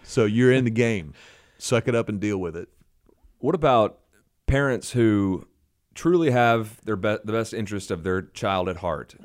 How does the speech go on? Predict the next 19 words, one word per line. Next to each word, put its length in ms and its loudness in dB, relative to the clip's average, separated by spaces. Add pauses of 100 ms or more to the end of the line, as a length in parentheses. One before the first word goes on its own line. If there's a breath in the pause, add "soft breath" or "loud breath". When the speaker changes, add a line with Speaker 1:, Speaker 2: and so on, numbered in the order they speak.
Speaker 2:
but 240 -6
maybe 360 -4
fall 260 -4
short 420 -6 (500)
in 200 -4
that 180 -2
arena 420 -2
of 680 -6 (300)
establishing 880 -8
that 220 -8
trust? 400 -8
Where 240 -4
do 80 -6
you 100 -6
think 560 -8 (1000)
they 160 -4
go 180 -2
wrong? 460 -6 (160)
Speaker 1:
Well, 340 0